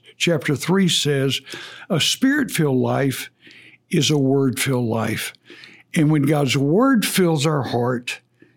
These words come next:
and we've taken time to give our best gift, that's our time, of course. Our best gift is our heart and the time of our day that we give ourselves to God. And as we do that,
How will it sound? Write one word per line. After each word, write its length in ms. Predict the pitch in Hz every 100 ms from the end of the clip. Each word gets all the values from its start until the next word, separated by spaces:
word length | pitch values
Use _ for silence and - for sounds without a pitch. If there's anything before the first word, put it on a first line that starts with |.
| _ -
and 100 | 156
we've 160 | 147 -
taken 380 | 170 143 143
time 380 | - 170 180 180
to 60 | 160
give 220 | 143 139
our 140 | 139
best 760 | 135 123 135 127 135 190 175 -
gift, 300 | 135 127 -
that's 220 | 208 -
our 100 | 180
time, 400 | 180 123 113 127
of 160 | 113 -
course. 480 | 131 131 120 -
Our 100 | -
best 380 | 147 185 220 -
gift 300 | - 151 - - - - -
is 200 | 165 143
our 140 | 123
heart 500 | 123 - 175 185 - _ _ _ _ _ _ _ _ -
and 160 | 151 139
the 120 | 131
time 480 | - - 151 165 156
of 200 | - 143
our 140 | 143
day 380 | 123 131 120 120
that 120 | 123
we 140 | 135 139
give 440 | 123 143 147 127
ourselves 680 | 127 135 - 135 123 123 -
to 80 | 160
God. 460 | 143 185 170 113 123
And 200 | 143 156
as 160 | 139
we 120 | 165
do 320 | 139 131 226 233
that, 400 | 131 131 143